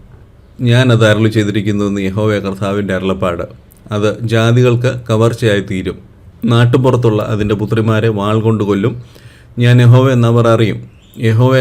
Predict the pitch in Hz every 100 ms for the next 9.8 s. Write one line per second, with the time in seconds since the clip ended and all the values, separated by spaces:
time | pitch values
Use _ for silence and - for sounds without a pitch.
0 | 117 104 113 107 101 107 107 110 101 98
1 | 98 101 98 101 110 107 104 107 107 107
2 | 120 135 123 117 110 - - - - -
3 | - 113 117 117 131 127 123 117 113 113
4 | 110 110 113 127 117 110 113 123 123 123
5 | 120 120 107 104 104 104 - - - 113
6 | 113 123 123 110 107 110 104 104 131 -
7 | 123 117 131 131 127 127 139 - 123 113
8 | 110 117 131 127 113 107 113 - 117 127
9 | 120 117 104 104 104 104 104 107